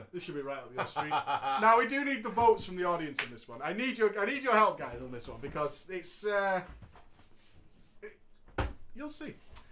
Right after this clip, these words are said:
Speaker 1: We need four names for this. We need a survival hunter.
Speaker 2: Survival hunter.
Speaker 1: Oh, there was two names I was supposed to remember for tonight, and I'm really sorry I don't know who they were.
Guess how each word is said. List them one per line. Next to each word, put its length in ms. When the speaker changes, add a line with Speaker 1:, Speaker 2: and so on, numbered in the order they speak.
Speaker 1:
We 80
need 120
four 280
names 300
for 80
this. 180
We 80
need 100
a 40
survival 420
hunter. 340
Speaker 2:
Survival 440
hunter. 280
Speaker 1:
Oh, 160
there 80
was 160
two 160
names 280
I 40
was 100
supposed 260
to 60
remember 240
for 120
tonight, 320
and 80
I'm 160
really 260
sorry 300
I 120
don't 140
know 100
who 60
they 140
were. 200